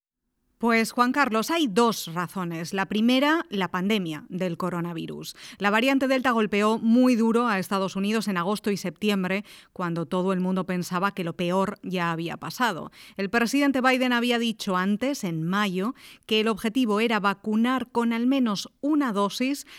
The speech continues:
al setenta por ciento de los adultos para el cuatro de julio y celebrar así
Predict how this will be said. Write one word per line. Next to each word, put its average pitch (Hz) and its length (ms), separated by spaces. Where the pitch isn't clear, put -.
al 190 240
setenta 247 540
por 202 180
ciento 226 260
de 208 120
los 180 180
adultos 247 560
para 214 280
el 202 140
cuatro 262 460
de 170 100
julio 175 540
y 175 80
celebrar 180 440
así 185 440